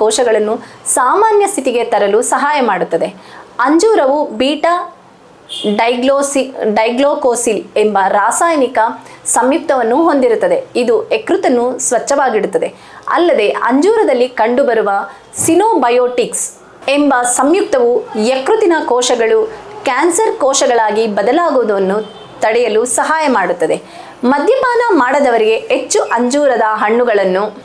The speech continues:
ಸೇವಿಸುವುದು ಹಾನಿಕಾರಕ ಮತ್ತು ತಜ್ಞರು ಸೂಚಿಸುತ್ತಾರೆ. ಆದರೆ ಮದ್ಯಪಾನ ಮಾಡುವ ಜನರಿಗೆ ಇತರರಿಗಿಂತ ಹೆಚ್ಚಿನ ಪೋಷಕಾಂಶಗಳು ಬೇಕಾಗುತ್ತವೆ. ಆದ್ದರಿಂದ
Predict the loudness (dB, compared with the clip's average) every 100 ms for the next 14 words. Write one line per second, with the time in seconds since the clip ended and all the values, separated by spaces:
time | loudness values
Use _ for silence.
0 | -8 0 2 2 2 2 2 0 0 0
1 | 2 2 2 2 2 2 2 0 0 0
2 | -2 -6 -6 -2 2 2 2 0 -2 -2
3 | -2 0 0 0 -4 -12 -6 -2 0 2
4 | 2 0 0 0 0 2 2 2 2 0
5 | 0 0 0 0 2 0 -2 -2 0 2
6 | 2 2 0 0 0 0 0 2 2 0
7 | 0 0 0 0 0 0 2 0 0 0
8 | 0 0 -2 -8 -20 -4 -2 0 2 2
9 | 2